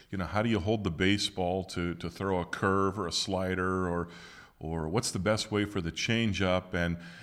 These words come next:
and they just had this mindset where, where they're constantly, uh, uh, learning and gaining information and working through difficulties.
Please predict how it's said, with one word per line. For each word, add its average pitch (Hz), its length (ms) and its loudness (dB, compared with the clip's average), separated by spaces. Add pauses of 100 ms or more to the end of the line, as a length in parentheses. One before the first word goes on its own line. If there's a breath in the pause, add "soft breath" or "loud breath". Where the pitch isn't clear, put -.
and 120 220 0
they 170 80 4
just - 160 -2
had 233 180 2
this 135 160 2
mindset 123 840 2
where, 107 160 0
where 104 160 -4
they're 104 100 -2
constantly, 101 1000 0
uh, 85 180 4 (500 loud breath)
uh, 73 220 -2
learning 135 500 6
and 95 140 2
gaining 107 380 2
information 104 800 0
and 85 200 -2
working 104 300 0
through 92 160 0
difficulties. 82 880 0